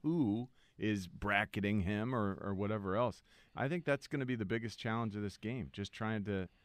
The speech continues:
minimize him, not stop him because that's next to impossible, but keep him out of the end zone,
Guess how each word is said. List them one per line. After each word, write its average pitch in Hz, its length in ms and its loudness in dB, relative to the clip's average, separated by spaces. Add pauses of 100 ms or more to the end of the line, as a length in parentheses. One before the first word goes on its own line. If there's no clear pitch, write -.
(360)
minimize 107 680 2
him, 71 260 -4
not 139 300 4 (360)
stop - 480 4
him 80 200 -4 (100)
because 110 340 0
that's 120 280 0
next 120 240 -4
to 107 100 -4
impossible, 90 720 -2 (420)
but 104 200 2 (120)
keep - 260 -2
him 131 180 2
out 117 140 2
of 120 60 -4
the 117 120 2
end 98 180 2
zone, 95 320 -2